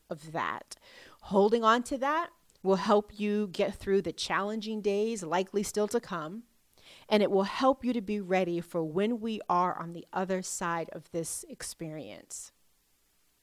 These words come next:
Well, that is it for today's episode. I thank you so much for tuning in and listening all the way until the end. And please, please stay safe, stay well,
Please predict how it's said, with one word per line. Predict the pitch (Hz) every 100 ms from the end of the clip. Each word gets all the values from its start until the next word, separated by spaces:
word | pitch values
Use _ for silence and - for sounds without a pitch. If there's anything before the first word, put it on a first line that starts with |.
| _ _ _ - - - - -
Well, | 190
that | 202 233
is | 269 214
it | 269 - -
for | 208
today's | 196 185 180 170 -
episode. | 220 220 220 - 208 202 202 202 - - 202
I |
thank | 202 - 226 220
you | 226
so | - 220 208
much | 208 -
for | 202
tuning | - 202 190 190 185
in | 180 180
and | - 170 170
listening | 208 - 196 180 -
all | 180 180
the | 175
way | 175 175 165
until | 165 - 170
the | 165 -
end. | 151 147 160 - _ - _ -
And | 190 -
please, | - 214 214 226 220
please | - - 180 165 156 156 - _
stay | - - 180 208
safe, | - 226 214 220 - - -
stay | - - - 180 214
well, | 190 180 175 180